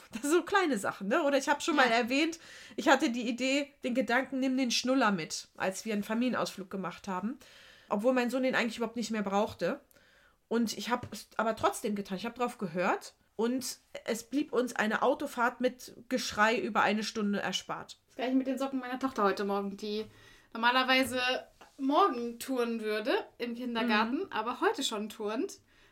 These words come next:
Speaker 2: ohne dass ich das wusste. Und, äh, ich hatte das, den Gedanken, „Pack doch schon mal die Stoppersocken
Speaker 1: Ja.
Speaker 2: ein.“ <laughs> Hab ich nicht gemacht, musste ich noch mal hinfahren und die Stoppersocken
Speaker 1: Ja,
Speaker 2: hinbringen.
Speaker 1: und ich liebe das. Der Herr denkt an
Speaker 2: Ja.
Speaker 1: die kleinen,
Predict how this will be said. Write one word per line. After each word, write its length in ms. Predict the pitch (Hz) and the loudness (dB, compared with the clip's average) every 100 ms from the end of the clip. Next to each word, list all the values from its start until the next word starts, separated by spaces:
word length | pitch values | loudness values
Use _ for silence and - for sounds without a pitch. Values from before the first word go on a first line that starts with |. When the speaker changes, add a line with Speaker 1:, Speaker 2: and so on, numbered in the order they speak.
| _ | _
Speaker 2:
ohne 200 | 220 247 | -8 -6
dass 160 | 226 233 | -4 -6
ich 80 | 262 | -6
das 200 | 240 220 | -6 -6
wusste. 340 | 226 - 277 | -6 -6 -6
Und, 280 | 247 262 - | -4 -4 -4
äh, 400 | - 240 254 - | -8 -6 -8 -10
ich 120 | 262 | -10
hatte 160 | 254 240 | -10 -6
das, 320 | 277 - - - | -8 -8 -16 -6
den 220 | 269 247 | -4 -2
Gedanken, 640 | 262 247 302 302 330 339 330 _ | -2 0 -2 -4 -4 -4 -8 _
„Pack 200 | - 302 | -8 -6
doch 120 | 311 - | -6 -4
schon 160 | 330 | -2
mal 100 | 311 | 0
die 80 | 320 | 0
Stoppersocken 580 | 285 403 302 220 202 226 | -2 0 0 0 -2 4
Speaker 1:
Ja. 120 | 214 | 4
Speaker 2:
ein.“ 200 | 185 196 - | 4 -2 -10
<laughs> 40 | - - - - _ _ _ _ _ _ _ - - 220 | -16 -20 -20 -20 _ _ _ _ _ _ _ -20 -4 0
Hab 120 | 220 | 0
ich 120 | 262 | 0
nicht 140 | 339 415 | 0 4
gemacht, 320 | 370 269 - | 4 4 0
musste 240 | 226 - | -8 -6
ich 80 | 262 | -4
noch 100 | 294 | 2
mal 140 | 381 | 4
hinfahren 340 | 330 240 285 277 | 4 4 2 2
und 80 | 311 | 0
die 60 | |
Stoppersocken 480 | - 285 277 381 - - | -2 2 6 4 4 0
Speaker 1:
Ja, 60 | 262 | 0
Speaker 2:
hinbringen. 400 | 262 269 285 - 302 | 4 2 2 -2 -12
Speaker 1:
und 180 | - 339 - - | -12 -14 -12 -4
ich 200 | 262 - | -2 2
liebe 540 | 269 302 392 403 359 226 | 4 6 8 8 6 2
das. 360 | 175 180 - | 0 -2 -4
Der 120 | 226 | -2
Herr 380 | 220 233 330 349 349 - _ - _ _ _ _ - | 0 2 4 4 2 -16 _ -20 _ _ _ _ 4
denkt 320 | 311 415 - | 4 4 2
an 120 | 277 | 2
Speaker 2:
Ja. 60 | 262 | 2
Speaker 1:
die 40 | |
kleinen, 640 | - - 311 392 403 392 | 0 -2 2 4 4 4